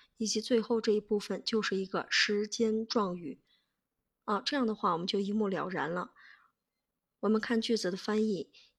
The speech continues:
英国的新规是对银行家的一项警示。请注意，在这里 to 是一个介词，to bankers，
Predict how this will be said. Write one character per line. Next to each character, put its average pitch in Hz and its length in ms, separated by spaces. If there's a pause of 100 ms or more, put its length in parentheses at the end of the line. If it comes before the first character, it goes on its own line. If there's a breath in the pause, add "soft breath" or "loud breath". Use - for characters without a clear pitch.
英 294 360
国 196 280
的 208 200
新 269 480
规 277 440 (100)
是 - 600 (960)
对 262 280
银 214 300
行 226 280
家 269 280
的 214 240
一 208 140
项 247 300
警 240 220
示。 - 380 (420 loud breath)
请 214 220
注 226 240
意， 208 340
在 269 180
这 262 160
里 208 280
to 254 340
是 - 180
一 226 80
个 220 80
介 226 280
词， - 360 (360 loud breath)
to 277 240
bankers， 269 800